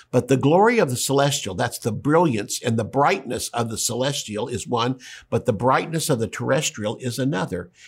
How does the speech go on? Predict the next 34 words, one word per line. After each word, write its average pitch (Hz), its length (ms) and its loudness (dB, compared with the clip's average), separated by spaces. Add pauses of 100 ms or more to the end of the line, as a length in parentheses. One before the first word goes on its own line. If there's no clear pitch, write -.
he's 131 200 2
simply 147 240 2
saying 135 220 0
there's 120 160 0
all 131 100 4
kind 139 240 -2
of 143 80 -6
categories 135 680 -2
here 117 180 0
on 113 80 -2
this 107 180 -6
earth, 135 200 -2
and 113 100 -4
the 101 60 -4
highest 165 440 2
ranking 131 540 -2
on 156 300 2
earth 139 380 -4 (300)
is 233 200 -4
people. - 580 -2 (400)
People 160 400 4
God 143 360 2
made 151 200 0
in 139 100 2
his 131 160 0
own 131 220 0
image, 170 340 2
in 123 100 -2
his 131 160 -2
own 127 160 2
likeness. 135 560 -2
We 123 100 -6
can 123 200 -2 (120)
m-, 131 140 -2